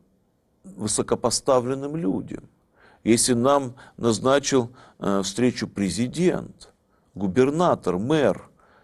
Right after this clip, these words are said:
мы не идём, э, в обычной одежде. Конечно, пока это нас не коснулось, рассу-, рассуждая об этом вообще, мы говорим, что, ну, да какая разница, это всё,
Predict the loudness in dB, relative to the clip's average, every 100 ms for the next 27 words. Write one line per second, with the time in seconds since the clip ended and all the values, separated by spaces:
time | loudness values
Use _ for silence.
0 | _ 0 2 2 2 0 0 4 6 6
1 | 0 -8 -18 -20 _ -2 0 2 2 0
2 | 0 2 0 0 -4 -4 -4 -4 0 0
3 | 0 -10 -20 _ _ _ -20 _ -2 2
4 | 0 0 0 -2 0 -4 0 2 2 2
5 | 0 0 -2 -4 -4 -4 -4 -2 -2 -4
6 | -6 -4 -4 -2 -2 -2 -4 0 2 4
7 | 2 0 0 0 4 4 2 -6 0 2
8 | 0 -4 -20 -20 -14 -6 -2 0 4 4
9 | 2 -4 0 0 0 -4 -4 -4 0 2
10 | 4 4 2 0 -6 -6 -4 -4 0 2
11 | 0